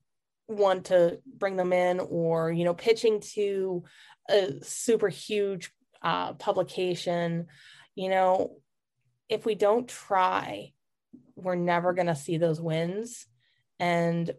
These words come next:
the other thing that I've been saying to myself and a couple of friends lately is we never grow or change from a place of comfort.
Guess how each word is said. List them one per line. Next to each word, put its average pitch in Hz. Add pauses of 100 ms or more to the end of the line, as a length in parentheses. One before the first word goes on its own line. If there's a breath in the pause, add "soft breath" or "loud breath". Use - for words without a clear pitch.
(840)
the 196
other 180
thing 185
that 180
I've 170
been 170
saying 170
to -
myself 165
and 165 (180)
a 165 (100)
couple 170
of 151
friends 160
lately 165
is 151 (320 soft breath)
we 175
never 190 (680)
grow 190
or 190
change 160
from 160
a 156
place 160
of 156
comfort. -